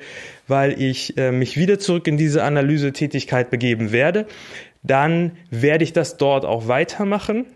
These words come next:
ja, für uns alle. Aber du hast, ähm, alle Informationen, die du brauchst, um dir einfach die Tabelle, Tabelle zu kopieren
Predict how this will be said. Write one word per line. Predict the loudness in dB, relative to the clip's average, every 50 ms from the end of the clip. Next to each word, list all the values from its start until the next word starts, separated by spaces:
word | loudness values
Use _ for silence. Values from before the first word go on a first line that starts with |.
| _ _
ja, | -10 -8 -8 -8 -6
für | -4 -2 -2
uns | 0 0 0
alle. | 2 2 2 2 0 -2 -4 -8 -18 _ _ _ -20 -20 -20 -20 -20 -20 -18 -6
Aber | -2 0 0 2 2 2 2
du | 2 0 2
hast, | 2 2 0 0 -4 -8 -10 -12 -12 -12 -12 _ _ _ _ _
ähm, | -4 -2 -2 0 -2 -2 -4 -6 -8 -10 _ _ _ _ _ _
alle | _ 0 2 2 2 2 2 2 2 2 2
Informationen, | 0 0 0 0 0 0 0 0 0 0 0 0 -2 -4 -6 -4 -2 2 2 4 4 4 2 2 2 2 2 0
die | 0 0
du | 0 0 0
brauchst, | 0 0 0 2 2 2 2 0 -2 -6 -10 -10 -4
um | -2 -2 0 0 0 0 -2 -2
dir | 0 2 2 2 2
einfach | 0 -2 0 0 -2 0
die | 0 -2 -2
Tabelle, | -2 0 0 2 2 0 0 -2 -6 -10 -10
Tabelle | -4 -2 0 2 2 2 0
zu | -2 -4 -10
kopieren | -12 -12 -8 -4 -2 0 0 0 -2